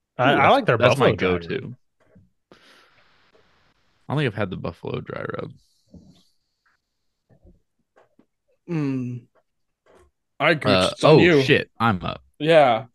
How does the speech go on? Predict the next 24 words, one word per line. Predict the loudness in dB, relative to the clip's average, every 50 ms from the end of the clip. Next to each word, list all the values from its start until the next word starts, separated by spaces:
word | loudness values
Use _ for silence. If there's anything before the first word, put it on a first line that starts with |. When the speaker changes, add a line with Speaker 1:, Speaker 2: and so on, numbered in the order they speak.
| _ -6 -2
Speaker 2:
Um, | 0 2 2 2 2 2 0 0 -2 -4 -6 -10 -12 -14 -18 _ _ _ _ _ _ _ _ -20 _ _ _ _ _ _ _ _ _ _ -10
let's | -4 -2 -2 -2 -4 _ -16 -16
see. | -14 -12 -10 -8 -6 -4 -4 -4 -4 -4 -4 -6 -8 -10 -14 _ _ _ _ _ _ _ _ _ _ _ _ _ _ _ -20 _ _ _ _ _ _ _ _ _ _ _ _ _ _ _ _ _ _ _ _ _
So | -14 -12 -10
you, | -8 -8 -8 -8 -10 _ _ _ _ _ _ _ _ _ _ _ _ _ _ _ _ -4
I'm | -4 -2
gonna | -2 -4
take | -4 -4 -4 -4 -4
Hooters | -8 -6 -6 -4 -4 -6 -10 -14 -18 -20 -20 -18
number, | -16 -16 -14 -14 -12 -10
Speaker 1:
God | -8 -6 -6 -6
Speaker 2:
number | -6 -8 -10 -12
two. | -10 -8 -6 -4
Speaker 1:
damn | 0 0 2 2 2 0 -2
it. | -8 -14 -18 _ _ _ _ _ _ _ _ _ _ _ _ _ _ _ _ _ _ _ -4
I | -4
don't | -4 -2
think | 0 0
Speaker 2:
Like, | 2 2 2
Speaker 1:
I | 2
have | 0
five | -2 -4 0 0 0 2 0
anymore. | 0 -2 -2 -6 -10 -14 -18 -20 _ _ -6
Speaker 2:
Dude, | 0 2 2 2 2